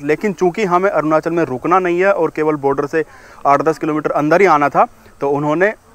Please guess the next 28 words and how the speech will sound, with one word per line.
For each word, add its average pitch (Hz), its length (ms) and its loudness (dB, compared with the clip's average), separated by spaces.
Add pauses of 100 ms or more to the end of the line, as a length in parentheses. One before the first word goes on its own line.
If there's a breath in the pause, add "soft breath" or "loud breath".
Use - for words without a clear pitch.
कोरोना 156 280 -2
report 143 340 -4
से - 360 -6
छूट 190 300 -2
दे 139 140 0
दी 107 180 -8
है। 180 80 -2 (360 loud breath)
बाकी 160 300 2
border 180 400 4
पे, 196 320 2
भालुकपोंग 190 600 2
border 147 260 2
पे, 147 360 0
अ, 160 40 -10 (1000 soft breath)
antigen 180 360 4
test 151 260 2
की 180 120 -4
सुविधा 131 400 -4
है, 147 160 2
वो 208 160 2
antigen 143 320 -2
टेस्ट 135 200 -2
साथ 127 180 0
के 131 120 -10
साथ 123 140 -2
करते 131 340 -4
हैं 190 160 0
और 180 280 2